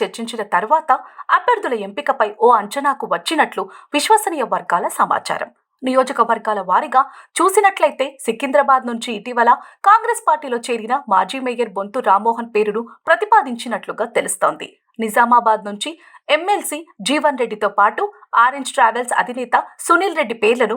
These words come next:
ప్రతిపాదించినట్లు సమాచారం. పెద్దపల్లి నుంచి ఎమ్మెల్యే వివేక్ కుమారుడు గడ్డం వంశీకృష్ణ పేరు,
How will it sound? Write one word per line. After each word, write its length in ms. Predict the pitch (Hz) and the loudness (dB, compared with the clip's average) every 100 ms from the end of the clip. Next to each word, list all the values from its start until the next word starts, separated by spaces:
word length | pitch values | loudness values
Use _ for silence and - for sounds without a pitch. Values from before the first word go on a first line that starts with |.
| 254 | -2
ప్రతిపాదించినట్లు 840 | 285 285 415 440 254 233 214 - 330 - | 0 0 2 2 0 -8 -6 -6 -6 -4
సమాచారం. 540 | - - - - - - _ | -2 -2 -2 -4 -6 -10 _
పెద్దపల్లి 440 | 269 381 403 415 294 | -2 2 2 2 0
నుంచి 220 | 247 233 - 214 | -6 -6 -6 -4
ఎమ్మెల్యే 320 | 240 247 254 226 | -4 -2 -4 -4
వివేక్ 260 | 226 247 - | -4 -4 -2
కుమారుడు 380 | 214 226 214 311 262 214 | 0 0 0 -8 -6 -4
గడ్డం 280 | 185 262 247 | -2 -2 0
వంశీకృష్ణ 580 | 196 214 - 233 - 233 220 | 0 -2 -10 -12 -8 -6 -4
పేరు, 200 | 185 226 | -4 -4